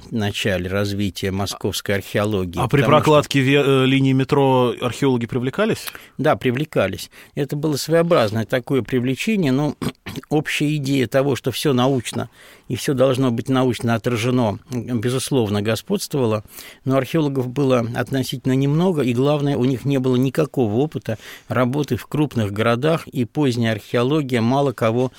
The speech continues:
Speaker 1: в тот момент привлекала из таких настоящих, что ли, учёных-археологов. Краеведы этим
Speaker 2: Ну,
Speaker 1: занимались.
Speaker 2: Стелецкий,
Speaker 1: Об
Speaker 2: наверное.
Speaker 1: этом можно специально говорить. Стелецкий. Позвольте мне обойти, да, у нас такая, а, площадка здесь, м, а,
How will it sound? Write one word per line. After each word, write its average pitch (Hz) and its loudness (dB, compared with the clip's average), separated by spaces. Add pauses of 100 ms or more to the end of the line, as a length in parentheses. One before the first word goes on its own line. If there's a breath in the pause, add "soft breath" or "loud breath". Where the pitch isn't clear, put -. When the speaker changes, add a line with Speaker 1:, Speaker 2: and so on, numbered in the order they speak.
(180 loud breath)
Speaker 1:
в - -14
тот 131 0
момент 120 0
привлекала 127 -2
из 117 -2
таких 110 -4
настоящих, 120 0
что - -6
ли, 92 -6 (560 loud breath)
учёных-археологов. 101 -2
Краеведы 131 0
этим 120 -2
Speaker 2:
Ну, 117 -2
Speaker 1:
занимались. 120 2
Speaker 2:
Стелецкий, 135 0
Speaker 1:
Об 113 0
Speaker 2:
наверное. 110 4
Speaker 1:
этом - 0
можно 147 0
специально 113 0
говорить. 117 0
Стелецкий. 131 -4 (300 loud breath)
Позвольте 147 2
мне 110 2
обойти, 113 0
да, 127 2
у 110 2
нас 110 -2
такая, 104 -4 (480 loud breath)
а, 113 -6 (120)
площадка 113 -4
здесь, 104 -6
м, 110 -6
а, 110 -6